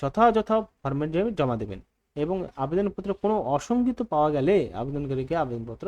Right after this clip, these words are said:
বাতিল করা হবে। এই রয়েছে আবেদনের সেই নোটিশটা, যেটা আমি প্রথমে আলোচনা করেছিলাম। এবার দেখো, এই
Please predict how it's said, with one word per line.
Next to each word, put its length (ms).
বাতিল 280
করা 160
হবে। 120
এই 180
রয়েছে 300
আবেদনের 400
সেই 240
নোটিশটা, 420
যেটা 220
আমি 80
প্রথমে 360
আলোচনা 320
করেছিলাম। 340
এবার 200
দেখো, 160
এই 80